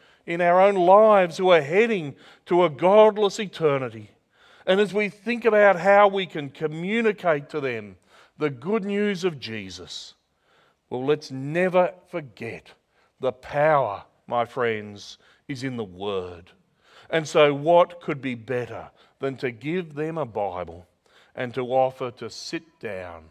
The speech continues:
and read it with them together? My friends, Peter reminds us that we and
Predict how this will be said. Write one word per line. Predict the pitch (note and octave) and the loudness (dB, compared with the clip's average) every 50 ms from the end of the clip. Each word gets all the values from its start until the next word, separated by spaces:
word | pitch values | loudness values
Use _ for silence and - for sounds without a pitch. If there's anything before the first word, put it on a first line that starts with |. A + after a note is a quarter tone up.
| _ _ _ _ _ _ _ _ | _ _ _ _ _ _ _ _
and | - A2 G#2+ G#2 G2 G2+ | -14 -14 -14 -14 -16 -14
read | A#2 B2+ B2 B2 B2 A#2 B2 | -12 -12 -12 -12 -12 -12 -12
it | A#2+ - _ - | -12 -14 _ -18
with | G2+ G#2 F#2 F2 F2+ | -18 -18 -18 -18 -16
them | G2 F#2+ F#2 F2+ F2 F2 D#2+ D#2+ _ _ _ _ - | -14 -14 -14 -14 -14 -16 -20 _ _ _ _ _ -20
together? | - E2 D#2+ F2 E2+ D#2+ D#2+ D#2 - _ _ _ _ _ _ _ _ _ _ _ _ _ _ _ _ _ _ _ _ _ _ _ _ _ _ _ _ _ _ | -20 -20 -16 -16 -16 -16 -16 -20 -20 _ _ _ _ _ _ _ _ _ _ _ _ _ _ _ _ _ _ _ _ _ _ _ _ _ _ _ _ _ _
My | C#3 C#3 | -2 -2
friends, | C3+ - D#3 D3 D3 D3 C#3+ - | 0 0 -2 -2 -2 -4 -8 -12
Peter | - - D#3+ F3+ F3 F#3 F3 | -8 -6 -6 -4 -2 -2 0
reminds | F3 F3 D#3+ C#3+ C3 B2+ B2 A#2+ A#2+ A#2+ A2 A#2+ | 0 0 0 0 0 0 0 0 -2 -4 -6 -6
us | A2+ A2 G#2+ - - | -6 -6 -6 -8 -12
that | - B2 A2+ - A2+ | -12 -10 -10 -10 -12
we | A2 A#2+ C3+ C3+ C3+ C3 C3 C#3 C#3+ C#3 C3+ - _ _ _ _ _ | -12 -8 -6 -6 -6 -6 -8 -8 -10 -12 -14 -16 _ _ _ _ _
and | A#2 B2+ C3 | -12 -12 -12